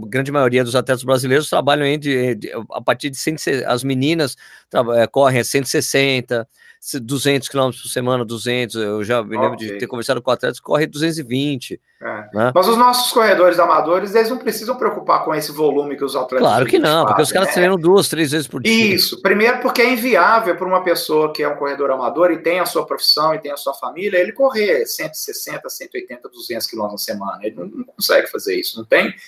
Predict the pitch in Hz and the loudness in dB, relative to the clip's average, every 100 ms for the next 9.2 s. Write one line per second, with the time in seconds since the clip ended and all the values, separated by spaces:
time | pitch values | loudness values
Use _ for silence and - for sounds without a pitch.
0 | - - 180 185 190 220 220 - 190 170 | -20 -2 2 4 2 2 2 0 0 -2
1 | 156 233 233 240 170 131 117 104 - 98 | 0 0 2 2 2 2 2 0 -2 -6
2 | - - _ _ _ _ _ _ _ _ | -6 -12 _ _ _ _ _ _ _ _
3 | 180 170 156 151 147 - 180 160 151 - | -4 0 0 2 2 4 2 0 -2 -8
4 | - 110 120 120 135 - 147 - 110 - | -12 -10 -10 -6 -2 0 -2 -4 -12 -12
5 | 135 123 98 - _ _ - - 147 170 | -10 -8 -10 -12 _ _ -20 -2 2 4
6 | 233 233 233 214 214 220 208 208 202 190 | 4 4 4 4 4 2 4 2 4 2
7 | 226 180 160 - 170 165 170 139 - 139 | 2 0 0 0 -2 -2 -2 -2 -4 -10
8 | - 135 131 127 117 113 107 170 175 - | -8 -6 -6 -4 -4 -4 -4 -4 -6 -6
9 | 151 | -10